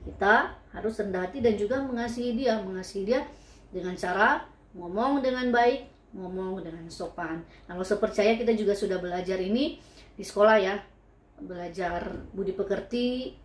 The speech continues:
P P K N, kita sudah belajar tentang moral. Dan Tuhan Yesus di sini lebih ya, lebih-lebih lagi, dia adalah Tuhan yang sudah memberikan teladan kepada kita. Dan kita harus menteladaninya. Lalu yang ketiga adalah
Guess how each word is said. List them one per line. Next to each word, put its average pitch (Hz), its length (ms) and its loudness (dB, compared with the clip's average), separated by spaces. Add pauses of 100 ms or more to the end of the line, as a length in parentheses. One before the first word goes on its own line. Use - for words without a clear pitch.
(140)
P - 140 -10
P 185 160 -4
K - 160 0
N, 262 480 -2
kita 202 160 0
sudah 180 240 -4
belajar 175 480 -2 (240)
tentang 185 240 -8
moral. 180 560 0 (240)
Dan 185 320 -4 (720)
Tuhan 208 240 2
Yesus 233 240 -2
di 226 80 2
sini 233 320 2
lebih 220 480 4
ya, 214 160 2 (320)
lebih-lebih 208 480 4
lagi, 214 400 2
dia 202 160 4
adalah 202 240 0
Tuhan 240 320 0
yang 220 80 0
sudah 208 160 2
memberikan 196 320 -4
teladan 180 400 -4
kepada 180 320 -8
kita. - 400 -14 (640)
Dan 165 160 -14
kita 208 240 2
harus 190 400 0
menteladaninya. 170 1200 -6
Lalu 294 320 2
yang 277 80 2
ketiga 196 720 -6
adalah 180 400 -6